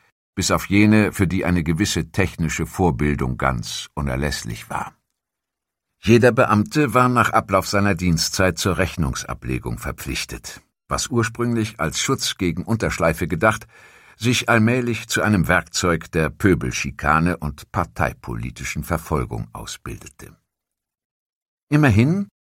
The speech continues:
müssen alle diese Institutionen ein lebhaftes Interesse, ja sogar ein gewisses Talent für Staatsverwaltung bei der gesamten Bürgerschaft ebenso wohl vorausgesetzt als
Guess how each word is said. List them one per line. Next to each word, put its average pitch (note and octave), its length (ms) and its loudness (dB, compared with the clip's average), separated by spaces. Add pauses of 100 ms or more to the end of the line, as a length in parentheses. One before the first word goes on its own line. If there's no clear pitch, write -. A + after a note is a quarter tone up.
(160)
müssen C#3+ 420 0
alle C#3+ 240 2
diese C3+ 260 -2
Institutionen B2 1040 -2
ein A#2 220 2
lebhaftes A#2 600 0
Interesse, A2 600 0 (160)
ja A#2 160 2
sogar A2+ 400 2
ein A2+ 180 0
gewisses A#2+ 480 0
Talent A#2+ 460 0
für G2 200 -2
Staatsverwaltung E2 1160 -2
bei D#2+ 120 2
der D2 120 -2
gesamten D#2+ 520 -2
Bürgerschaft E2 640 0
ebenso F#2 340 2
wohl F2 140 2
vorausgesetzt G#2+ 1000 -2
als G#2+ 360 -6